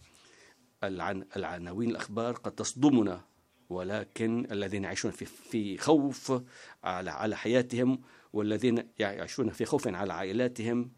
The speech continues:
لا، لا، لا، ي-، ي-، يريدون أن يبقوا على قيد الحياة، لا تهمهم العناوين. إن، إن، إن، إن، إنهم، آه، يخفون ب-، بناتهم من أن يكونوا ضحايا للاغتصاب أو كدوة للحرب،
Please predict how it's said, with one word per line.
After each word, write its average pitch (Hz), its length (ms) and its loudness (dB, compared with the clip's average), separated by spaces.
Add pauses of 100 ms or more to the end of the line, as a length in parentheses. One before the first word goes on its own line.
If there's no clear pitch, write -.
(500)
لا، 156 200 6
لا، 127 340 -2 (320)
لا، 131 160 -4 (360)
ي-، 131 60 -2
ي-، 123 280 -2
يريدون 127 460 8
أن 131 120 8
يبقوا 160 220 4
على 123 140 6
قيد 131 220 2
الحياة، 117 280 4
لا 113 120 2
تهمهم 131 540 4
العناوين. 90 640 -6 (1600)
إن، 110 200 -4
إن، 113 180 -6
إن، 107 240 0
إن، 110 220 -2 (840)
إنهم، 120 340 0 (180)
آه، 107 220 2
يخفون 135 520 6
ب-، 120 420 -4
بناتهم 131 500 4 (220)
من 123 180 8
أن 127 120 6
يكونوا 131 300 6
ضحايا 135 460 4
للاغتصاب 120 720 0 (100)
أو 123 100 4
كدوة 127 380 2
للحرب، 120 720 -2